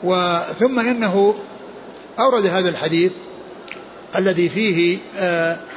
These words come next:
يعني وجوب تسوية الصفوف،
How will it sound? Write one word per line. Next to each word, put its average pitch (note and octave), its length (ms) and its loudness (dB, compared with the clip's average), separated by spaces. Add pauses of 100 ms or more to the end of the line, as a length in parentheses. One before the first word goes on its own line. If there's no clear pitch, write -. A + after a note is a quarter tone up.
(240)
يعني E3+ 400 0
وجوب E3 420 4 (640)
تسوية F#3+ 340 2
الصفوف، F3 460 2